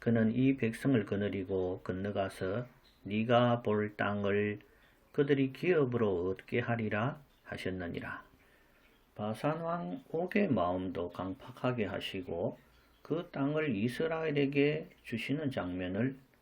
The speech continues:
볼 수 있습니다. 신명기 사 장 이 절. "내가 너희에게 명령하는 말을 너희는 가감하지 말고 내가 너희에게 내리는 너희 하나님 여호와의 명령을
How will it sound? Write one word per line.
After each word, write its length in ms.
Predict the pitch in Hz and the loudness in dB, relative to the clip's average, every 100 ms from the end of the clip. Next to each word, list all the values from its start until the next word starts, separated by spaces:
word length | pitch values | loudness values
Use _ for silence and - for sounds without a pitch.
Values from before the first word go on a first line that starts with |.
| _ - | _ -8
볼 160 | 95 | -6
수 160 | 90 - | -6 -6
있습니다. 520 | 90 - 87 87 - - _ _ _ _ _ _ _ _ _ | -8 -10 -12 -12 -16 -20 _ _ _ _ _ _ _ _ _
신명기 1120 | - - 131 123 139 160 147 120 117 117 113 - - | -14 -2 2 4 4 2 2 2 2 -2 -4 -8 -20
사 360 | - - 98 | -16 -6 -6
장 340 | 95 104 85 73 - _ _ _ _ - | 0 -2 -2 -8 -18 _ _ _ _ -8
이 200 | 92 82 | -8 -4
절. 240 | 98 85 - _ _ _ _ _ - | -6 -6 -12 _ _ _ _ _ -6
"내가 320 | 127 123 147 | 0 0 2
너희에게 640 | 147 143 147 139 123 117 110 | 4 4 4 4 4 2 0
명령하는 800 | 98 104 113 120 123 113 107 | 2 2 2 2 2 2 0
말을 760 | 107 98 87 92 98 104 104 131 - _ _ | -2 0 0 0 0 -2 -2 -4 -10 _ _
너희는 520 | - 120 117 110 101 117 - | -4 -2 0 0 -2 -8 -6
가감하지 680 | 87 92 131 156 180 190 | -4 0 0 0 -2 -2
말고 520 | 151 82 - - - - _ _ _ _ - | -2 -2 -6 -8 -10 -12 _ _ _ _ -8
내가 260 | 104 110 117 | -2 2 2
너희에게 640 | 117 123 120 113 107 107 | 4 4 6 4 2 2
내리는 640 | 110 110 107 107 107 107 - | 4 4 2 0 -2 -4 -4
너희 320 | 107 120 117 | -2 0 0
하나님 500 | 113 117 113 113 107 | 0 2 2 2 2
여호와의 540 | 104 113 110 104 104 101 | 2 2 2 2 2 0
명령을 840 | 95 101 107 107 107 117 151 190 | 0 0 0 0 2 0 0 -4